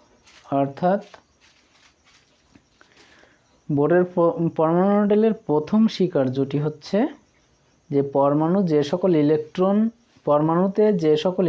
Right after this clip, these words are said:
ইলেকট্রন থাকে সেগুলো নিউক্লিয়াসকে কেন্দ্র করে ইচ্ছামতো যে কোনো শক্তি স্তরে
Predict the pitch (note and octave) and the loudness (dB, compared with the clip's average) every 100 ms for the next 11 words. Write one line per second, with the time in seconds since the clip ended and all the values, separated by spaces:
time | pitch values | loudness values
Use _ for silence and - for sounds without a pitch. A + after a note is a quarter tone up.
0 | C#3 D3 D3 G3 G3+ - D#3+ D3+ C#3 F#3 | 2 0 0 -4 -4 -4 -6 -2 -2 -2
1 | F3 D3+ D3+ D#3+ D3 E3 E3 F3+ F#3 - | -2 -2 0 0 0 0 -2 0 -2 -2
2 | F#3+ F#3 D3 C#3+ D3+ C#3+ D#3 B3 - - | -6 -2 0 2 0 0 0 0 -4 -20
3 | - - - _ F3+ F3+ - - A#3+ A#3+ | -20 -20 -20 _ -2 -2 -4 0 2 4
4 | A#3 A3+ F3 F3+ F3+ G#3 A3 G#3+ - G#3 | 2 0 2 2 2 -2 -2 -4 -4 -2
5 | G3+ - G3 | -2 -2 -2